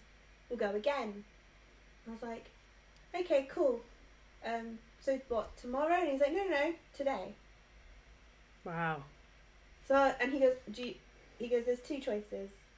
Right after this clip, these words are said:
Speaker 1: And I think at that point I had to make that choice. And he was like, "You can leave it till tomorrow. But right now it's, it's that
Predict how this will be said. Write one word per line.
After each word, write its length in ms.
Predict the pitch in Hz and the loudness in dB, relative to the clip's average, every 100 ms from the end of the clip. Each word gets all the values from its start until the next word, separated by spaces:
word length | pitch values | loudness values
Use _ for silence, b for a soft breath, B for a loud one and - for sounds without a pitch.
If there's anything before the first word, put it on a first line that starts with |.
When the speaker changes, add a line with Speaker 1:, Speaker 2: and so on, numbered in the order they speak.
| - | -10
Speaker 1:
And 120 | 226 | -8
I 80 | 226 | -4
think 260 | 254 262 247 | -2 -2 -4
at 80 | 240 | -4
that 240 | 254 - | -4 -4
point 200 | 254 240 208 | -8 -8 -10
I 40 | |
had 220 | 220 233 | -8 -10
to 80 | - | -8
make 180 | 226 214 | -10 -10
that 200 | 202 - | -14 -14
choice. 340 | - 233 202 202 - - - - - - - - - | -4 -2 -4 -8 -20 -20 -20 -20 -20 -20 -20 -20 -12
And 200 | 202 214 220 | -8 -8 -8
he 180 | 220 220 | -6 -4
was 120 | 208 | -4
like, 240 | 208 190 - b b b - - | -4 -6 -10 b b b -20 -14
"You 100 | 247 | -8
can 160 | 262 | -6
leave 220 | 262 330 330 | -2 0 0
it 140 | - | -2
till 140 | 240 | -6
tomorrow. 520 | 220 220 208 196 190 - - - - - - - - - - - - - - - - | -8 -8 -8 -8 -12 -18 -20 -20 -20 -20 -20 -20 -20 -20 -20 -20 -20 -20 -20 -20 -12
But 120 | 214 233 | -6 0
right 220 | 277 269 | 0 0
now 260 | 262 226 | -4 -2
it's, 200 | 208 - - 233 | -4 -6 -14 -14
it's 180 | 214 - | -14 -10
that 160 | 226 | -8